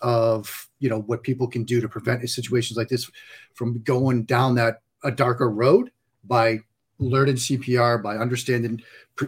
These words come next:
procedures like that, I, I think is a nice positive outcome of this. And obviously, look, Damar's health and well-being, that matters most.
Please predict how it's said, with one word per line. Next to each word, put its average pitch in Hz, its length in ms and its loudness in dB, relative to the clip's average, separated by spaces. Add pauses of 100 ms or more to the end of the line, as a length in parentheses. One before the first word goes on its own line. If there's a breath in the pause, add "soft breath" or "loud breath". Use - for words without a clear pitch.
procedures 127 420 2
like 123 180 2
that, 120 180 4
I, 113 180 0
I 120 100 0
think 120 200 0
is 120 100 -2
a 120 60 -2
nice 117 340 0 (220)
positive 117 600 -2
outcome 123 380 -2
of 127 160 -2
this. 151 300 -2 (340 loud breath)
And 131 100 2
obviously, 151 380 6
look, 143 380 4
Damar's 131 540 4
health 123 220 0
and 113 120 -2
well-being, 117 480 0
that 139 180 2
matters 131 320 2
most. - 360 -2